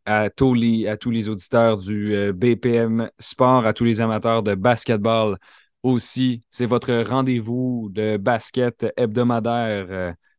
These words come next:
sur les ondes de la radio sportive montréalaise. Allez-Hoop trois cent soixante, je m'appelle William Thériault. Je suis bien content d'être là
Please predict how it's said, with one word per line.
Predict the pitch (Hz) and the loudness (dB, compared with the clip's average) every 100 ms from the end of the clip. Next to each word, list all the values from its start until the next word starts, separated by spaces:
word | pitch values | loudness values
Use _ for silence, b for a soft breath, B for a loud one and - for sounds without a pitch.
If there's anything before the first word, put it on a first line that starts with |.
| _ | _
sur | - 165 175 | 0 4 8
les | 143 120 | 8 8
ondes | 139 127 | 6 6
de | 117 | 6
la | 113 113 107 | 6 4 2
radio | 107 101 | 2 0
sportive | 110 110 87 123 | -2 -2 -2 0
montréalaise. | 117 101 101 101 120 123 127 | 0 0 -2 -2 0 0 2
Allez-Hoop | 135 135 131 123 123 | 4 6 4 2 0
trois | 113 127 123 | 0 0 0
cent | |
soixante, | 120 110 123 120 | 0 -2 -2 -2
je | 113 | -4
m'appelle | 98 110 107 | -4 -4 -2
William | 107 107 107 | -2 -4 -4
Thériault. | 110 101 113 | -4 -2 -2
Je | - | -4
suis | - | -2
bien | 113 139 | 2 2
content | 139 120 113 117 | 2 0 0 0
d'être | 113 104 - | 0 -2 -2
là | 104 107 107 | -2 0 -2